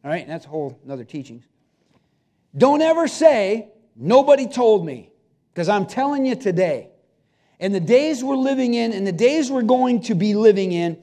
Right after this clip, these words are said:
you had better know that your mind is renewed to the Word of God, because you are going to have to fight for it, stand on it.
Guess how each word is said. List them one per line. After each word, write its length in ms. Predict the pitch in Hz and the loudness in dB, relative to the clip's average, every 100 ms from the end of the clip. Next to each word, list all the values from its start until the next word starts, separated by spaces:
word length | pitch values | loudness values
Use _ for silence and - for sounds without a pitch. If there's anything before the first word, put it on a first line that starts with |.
| _ _ | _ _
you 240 | - 220 277 | -2 2 2
had 240 | 226 175 | 2 0
better 320 | 233 262 311 | 0 2 0
know 540 | 294 247 220 208 196 - _ - | 0 2 2 0 -2 -8 _ -4
that 220 | 180 - | -2 0
your 140 | 233 | 0
mind 340 | 277 269 262 262 | 0 0 0 0
is 160 | 262 | -2
renewed 400 | 214 233 220 220 175 | 0 0 0 0 0
to 100 | 190 | 0
the 80 | |
Word 260 | 180 214 254 | 4 4 4
of 100 | 254 | 2
God, 300 | 208 214 208 | 2 2 0
because 340 | 190 190 151 | -4 -4 -4
you 140 | 202 277 | -2 -2
are 80 | 285 | 0
going 260 | 254 240 | -2 -2
to 60 | 220 | -2
have 240 | 202 196 | -4 -6
to 80 | 170 | -10
fight 420 | - 247 277 294 | -6 0 0 -2
for 220 | - 285 294 | -2 0 0
it, 100 | 294 | -4
stand 500 | - 262 277 285 277 | -6 -2 -2 -2 -2
on 200 | 277 | -2
it. 80 | 277 | -4